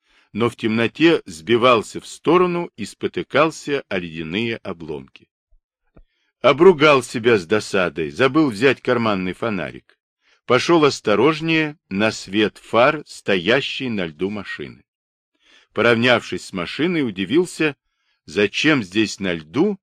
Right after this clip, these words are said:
водовозка. И тут увидел Виктора. Он стоял на коленях перед выдолбленной во льду лункой и вышвыривал из ямы ледяное крошево.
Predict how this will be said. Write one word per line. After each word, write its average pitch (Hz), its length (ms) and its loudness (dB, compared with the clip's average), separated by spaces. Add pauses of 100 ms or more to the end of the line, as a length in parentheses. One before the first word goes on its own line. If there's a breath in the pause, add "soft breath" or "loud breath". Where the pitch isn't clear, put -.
(180)
водовозка. 127 880 -4 (480)
И 117 100 -4
тут 208 240 -4
увидел 147 400 -4
Виктора. 76 540 -14 (680 soft breath)
Он 135 160 2
стоял 123 680 2
на 113 180 -2
коленях 113 560 0
перед 101 420 -4
выдолбленной 90 960 -2
во 92 200 0
льду 90 460 -6
лункой 104 680 -4 (520 soft breath)
и 117 140 0
вышвыривал 143 800 2
из 104 320 -8
ямы 180 580 0
ледяное 120 640 -4
крошево. - 640 -8